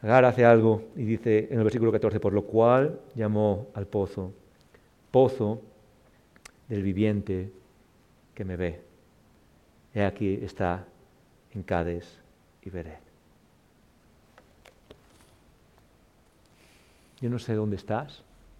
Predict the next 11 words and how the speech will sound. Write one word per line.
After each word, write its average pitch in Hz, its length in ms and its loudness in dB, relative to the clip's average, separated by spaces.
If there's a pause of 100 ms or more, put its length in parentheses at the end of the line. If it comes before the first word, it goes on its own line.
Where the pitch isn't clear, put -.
(520)
no 113 100 -8
sé 117 140 -4
qué 117 120 -2
es 101 40 -2
lo 110 80 0
que 104 140 -6
viene, 95 320 -6 (1600)
no 104 100 -6
sé 120 120 -2
qué 113 140 2
es - 280 -4